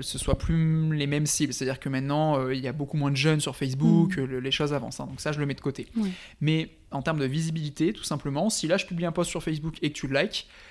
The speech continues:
Speaker 1: ta communauté verra pas marqué, euh, que ça a été liké
Speaker 2: Ouais.
Speaker 1: par, par Myriam, et du coup, euh, ça peut vous intéresser.
Speaker 2: Mm.
Speaker 1: Tu vois, c'est, si je le sponsorise après que tu l'aies liké, alors là, ce sera marqué. Et ce que j'adore sur LinkedIn, c'est que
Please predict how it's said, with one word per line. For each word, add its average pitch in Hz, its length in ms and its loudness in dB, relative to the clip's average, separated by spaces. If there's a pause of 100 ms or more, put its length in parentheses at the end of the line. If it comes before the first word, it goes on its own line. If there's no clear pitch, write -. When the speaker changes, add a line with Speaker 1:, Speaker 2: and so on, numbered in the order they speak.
Speaker 1:
ta 143 100 0
communauté 147 400 2
verra 135 240 2
pas 160 100 6
marqué, 160 400 2
euh, 120 380 0
que 123 100 -6
ça 131 100 -6
a 131 40 -4
été 131 120 -4
liké 127 240 0
Speaker 2:
Ouais. 110 80 2
Speaker 1:
par, 123 280 -2
par 120 140 -8
Myriam, 143 440 0
et 143 60 0
du 131 140 -2
coup, 165 280 6
euh, 135 240 2
ça - 220 -6
peut 160 100 0
vous 156 180 -2
intéresser. 139 500 0 (220)
Speaker 2:
Mm. 190 180 -2
Speaker 1:
Tu 147 100 0
vois, 143 80 6
c'est, 127 260 -2
si - 240 4
je 180 80 2
le 170 80 6
sponsorise 160 640 0
après 131 240 0
que - 60 -4
tu - 120 -10
l'aies 135 160 -2
liké, 135 200 2
alors 147 160 2
là, 165 100 2
ce - 100 -6
sera 147 200 -4
marqué. - 260 -10 (640)
Et 123 80 0
ce - 60 -2
que 202 100 6
j'adore 196 280 6
sur 170 140 0
LinkedIn, 151 360 4
c'est 175 160 0
que 143 260 0